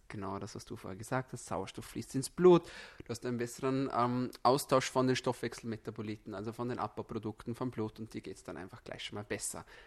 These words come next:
Ja, tiefer einatmen, Stresslevel sinkt, Cortisol geht runter, ja, also das ist nicht nur irgendwas, wo man,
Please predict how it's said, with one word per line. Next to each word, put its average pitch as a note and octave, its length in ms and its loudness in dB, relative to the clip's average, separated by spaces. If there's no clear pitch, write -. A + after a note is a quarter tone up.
Ja, A2+ 180 0
tiefer - 380 -4
einatmen, B2+ 640 4
Stresslevel A#2 580 0
sinkt, G#2 320 -6
Cortisol - 460 -6
geht G#2 240 -4
runter, B2+ 560 4
ja, A2 240 4
also A2 240 0
das A#2 100 -2
ist B2 180 0
nicht C3+ 220 -2
nur A#2+ 200 4
irgendwas, B2 760 2
wo A#2+ 100 2
man, A#2 320 4